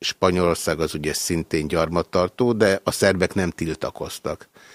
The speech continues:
Amire kérdezhető, hogy akkor most mi a kérdés? A kérdés az, hogyha egyébként a franciáknak igazuk van,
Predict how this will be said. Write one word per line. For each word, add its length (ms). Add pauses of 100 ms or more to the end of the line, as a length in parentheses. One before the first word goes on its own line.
(380)
Amire 260
kérdezhető, 600
hogy 120
akkor 200
most 200
mi 120
a 100
kérdés? 480
A 60
kérdés 500
az, 360 (360)
hogyha 220
egyébként 560
a 80
franciáknak 840
igazuk 500
van, 340